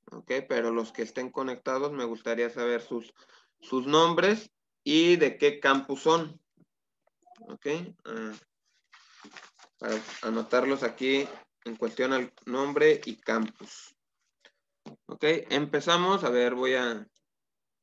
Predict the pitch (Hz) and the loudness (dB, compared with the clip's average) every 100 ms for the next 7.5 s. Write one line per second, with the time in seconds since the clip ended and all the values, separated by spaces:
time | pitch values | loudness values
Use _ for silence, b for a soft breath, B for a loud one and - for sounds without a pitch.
0 | _ _ _ _ - _ _ _ _ _ | _ _ _ _ -20 _ _ _ _ _
1 | _ _ _ _ _ _ _ _ _ _ | _ _ _ _ _ _ _ _ _ _
2 | - 110 107 104 - - 139 147 151 151 | -14 -10 -10 -12 -16 -10 -10 -10 -12 -16
3 | - _ _ _ _ _ _ _ _ _ | -20 _ _ _ _ _ _ _ _ _
4 | _ _ _ _ _ _ _ _ _ _ | _ _ _ _ _ _ _ _ _ _
5 | _ _ _ _ _ _ _ - - _ | _ _ _ _ _ _ _ -20 -20 _
6 | _ _ _ _ _ _ _ _ - - | _ _ _ _ _ _ _ _ -20 -20
7 | _ _ _ - | _ _ _ -10